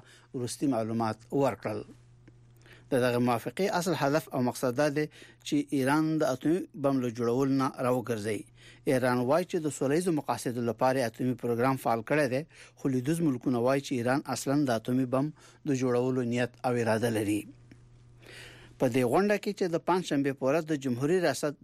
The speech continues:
د کیمپ ډیوډ په تفریحګاه کې چې له واشنګټن نه تقریباً سل کیلومتره لرې پروت دی جوړه شوې وه، دواړو خواوې د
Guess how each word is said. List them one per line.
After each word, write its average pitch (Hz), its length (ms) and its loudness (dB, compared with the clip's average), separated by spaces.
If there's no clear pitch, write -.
د - 20 0
کیمپ 131 260 2
ډیوډ 165 340 2
په 156 60 0
تفریحګاه 123 480 -2
کې - 140 -6
چې - 100 -6
له 139 100 -2
واشنګټن 123 480 0
نه 135 60 0
تقریباً 131 440 0
سل 151 220 0
کیلومتره 131 440 0
لرې 151 240 2
پروت 139 220 -2
دی 127 140 0
جوړه 117 240 0
شوې 151 180 2
وه، 147 100 2
دواړو 151 340 2
خواوې 120 280 -4
د 131 40 -4